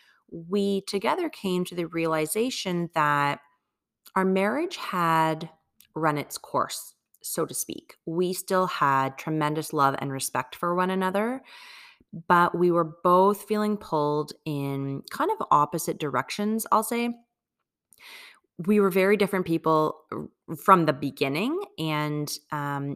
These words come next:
we had achieved all of the goals that we had set for our life together. We had the jobs that we wanted, we had the home that we wanted, we had the family,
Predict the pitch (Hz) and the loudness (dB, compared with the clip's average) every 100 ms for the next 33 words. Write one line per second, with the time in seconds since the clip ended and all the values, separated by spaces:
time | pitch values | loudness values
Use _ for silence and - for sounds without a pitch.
0 | - 180 202 226 208 - 294 392 - 151 | -4 -4 -2 -4 -4 -4 -4 -4 4 6
1 | 160 180 170 147 139 143 - 143 135 143 | 6 2 -4 -2 0 0 -2 -4 -4 -6
2 | - 131 - _ 147 139 135 135 135 - | -2 -2 -2 _ 0 4 4 2 -2 -10
3 | _ _ _ _ _ 143 143 139 135 135 | _ _ _ _ _ 4 4 4 4 2
4 | 147 196 185 175 277 - - 147 123 110 | -2 -12 -2 2 2 -2 -10 -4 -2 -2
5 | 131 139 147 143 - 143 135 135 143 143 | -4 -4 -4 -4 -2 0 0 -2 -2 2
6 | 135 - - 175 151 143 143 143 143 139 | 2 0 -2 -2 0 2 2 0 -4 -6
7 | - - - - 156 156 156 - - 151 | -12 -18 -16 -10 -4 -4 -4 -8 -2 0
8 | 147 156 160 156 156 156 143 139 139 139 | 0 0 -2 -4 -2 -2 0 -2 -2 -6
9 | 135 127 - - - 151 - 156 156 - | -6 -10 -18 -20 -8 -6 -4 -6 -6 -4
10 | 156 160 180 165 147 147 147 147 | -2 0 0 0 -2 -2 -4 -6